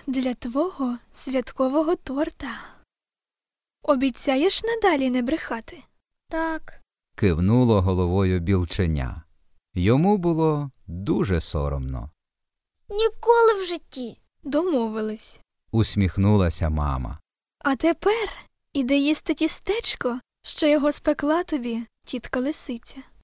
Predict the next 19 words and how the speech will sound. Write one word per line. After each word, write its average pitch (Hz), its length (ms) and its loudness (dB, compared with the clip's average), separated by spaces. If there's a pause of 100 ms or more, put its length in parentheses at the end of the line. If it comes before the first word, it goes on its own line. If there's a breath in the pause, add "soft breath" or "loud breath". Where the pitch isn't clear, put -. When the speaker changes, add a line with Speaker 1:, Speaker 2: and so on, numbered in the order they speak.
(1200)
Speaker 2:
Знаєш 453 400 0
що, 269 360 -2
Каркусю? 262 640 -8 (340)
Speaker 3:
Промовив 101 640 4
цокайлик, 101 800 0 (300)
уминаючи 101 760 4
горістечко. 104 1000 -2 (380)
Speaker 2:
Коли 370 200 -2
наступного 381 600 -2
разу 330 260 0
ми 269 120 -4
знайдемо 302 480 -2
кошик 349 360 -4
горіхів, 349 540 -2 (320)
я 349 120 2
вже 370 160 -2
не 381 120 0
брехатиму 277 720 -4
й 214 60 -12